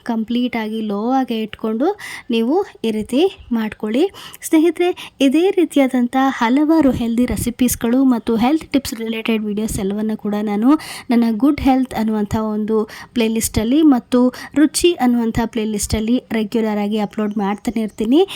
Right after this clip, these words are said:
ಮೇಲ್ಗಡೆ ಐ ಬಟನಲ್ಲಿ ಮತ್ತು ಈ ವಿಡಿಯೋದ ಡಿಸ್ಕ್ರಿಪ್ಷನಲ್ಲಿ ಆ ಪ್ಲೇಲಿಸ್ಟ್‌ಗಳ ಲಿಂಕನ್ನು ಶೇರ್ ಮಾಡಿರ್ತೀನಿ. ನೀವು ಫ್ರೀ ಇದ್ದಂಥ ಟೈಮಲ್ಲಿ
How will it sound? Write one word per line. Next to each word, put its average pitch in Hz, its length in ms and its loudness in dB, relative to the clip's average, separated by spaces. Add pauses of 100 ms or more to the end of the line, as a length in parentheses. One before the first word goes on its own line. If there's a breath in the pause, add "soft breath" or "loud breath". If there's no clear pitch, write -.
(400 loud breath)
ಮೇಲ್ಗಡೆ 403 500 2
ಐ 240 100 0
ಬಟನಲ್ಲಿ 247 520 0
ಮತ್ತು 294 300 0
ಈ 226 180 -2
ವಿಡಿಯೋದ 214 400 -4
ಡಿಸ್ಕ್ರಿಪ್ಷನಲ್ಲಿ 262 960 -2
ಆ 220 80 -4
ಪ್ಲೇಲಿಸ್ಟ್‌ಗಳ 214 680 -4
ಲಿಂಕನ್ನು 240 500 -2
ಶೇರ್ 208 320 -6
ಮಾಡಿರ್ತೀನಿ. 208 380 -6 (560 loud breath)
ನೀವು 214 240 2
ಫ್ರೀ 202 240 0
ಇದ್ದಂಥ 226 280 -2
ಟೈಮಲ್ಲಿ 269 520 0